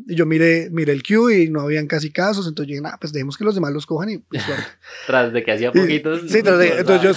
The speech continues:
Speaker 2: daban.
Speaker 1: es-, esperé que los demás cogieran los casos y ya no había, estaba en cero y yo, bueno, pum, me fui a jugar y toda la vaina. Y recuerdo que como a las cuatro de la tarde yo estaba ya jugando lo más de tranqui-, creo que,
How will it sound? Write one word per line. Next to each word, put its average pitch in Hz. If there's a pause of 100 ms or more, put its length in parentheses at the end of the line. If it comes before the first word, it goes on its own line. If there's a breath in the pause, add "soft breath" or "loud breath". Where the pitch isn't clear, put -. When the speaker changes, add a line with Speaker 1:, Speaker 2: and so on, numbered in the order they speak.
Speaker 2:
daban. -
Speaker 1:
es-, -
esperé 180
que 190
los 214
demás 180
cogieran 190
los 208
casos 196
y 220
ya 165
no 160
había, 170
estaba 160
en 170
cero 185
y 190
yo, 156
bueno, 190
pum, 214
me 160
fui 160
a 151
jugar 160
y 160
toda 151
la 160
vaina. 151 (800 soft breath)
Y 180
recuerdo 160
que 175
como 175
a 175
las 165
cuatro 170
de 202
la 185
tarde 170 (400)
yo 160
estaba 156
ya 156
jugando 156
lo 165
más 151
de 135
tranqui-, 233
creo 156
que, 185